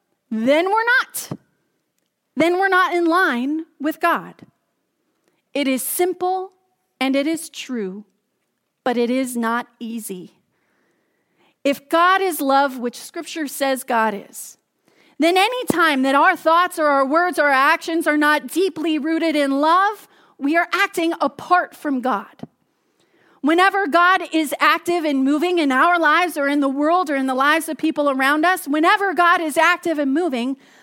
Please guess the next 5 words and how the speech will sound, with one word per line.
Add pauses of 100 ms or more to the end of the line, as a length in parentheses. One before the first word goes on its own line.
(220)
love
will
be
there
also.